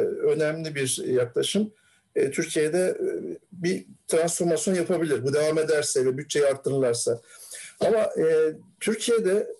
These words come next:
e, nedense insanlar, bütün şirketler, firmalar tek taraflı olarak devlete başvuruyor.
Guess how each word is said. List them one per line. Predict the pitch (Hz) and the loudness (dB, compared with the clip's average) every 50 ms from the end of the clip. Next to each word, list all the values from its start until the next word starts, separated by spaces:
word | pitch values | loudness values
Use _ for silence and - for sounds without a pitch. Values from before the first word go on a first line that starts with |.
| _ _ | _ _
e, | 180 175 170 - 214 175 185 165 | -6 -6 -6 -6 -10 -10 -4 0
nedense | 156 175 190 226 247 247 233 - - 180 208 226 226 - - - | 2 2 4 4 4 2 2 2 2 2 2 0 -2 -4 -4 0
insanlar, | 156 185 190 190 208 208 214 233 226 190 180 214 202 190 170 | 0 2 2 2 2 2 2 2 2 2 2 0 0 -2 -4
bütün | 175 180 - 233 214 | -2 0 0 0 0
şirketler, | - - - 180 170 - 139 135 143 170 196 190 - - _ _ _ _ _ _ | 0 0 0 0 0 0 2 2 2 2 0 -2 -6 -14 _ _ _ _ _ _
firmalar | - - 175 196 190 175 156 135 131 143 202 240 - - - _ _ _ _ _ _ _ | -2 0 2 2 4 4 4 4 4 4 2 2 0 -2 -10 _ _ _ _ _ _ _
tek | - 220 233 233 233 | 0 0 0 2 2
taraflı | - 185 175 170 170 175 | 2 2 2 2 2 4
olarak | 170 185 220 220 220 - | 4 4 2 2 0 0
devlete | 175 170 175 185 - 196 185 | 2 2 2 2 0 0 0
başvuruyor. | 160 139 - - - 123 110 113 107 98 113 | 2 0 0 -2 -2 -2 0 2 0 0 -2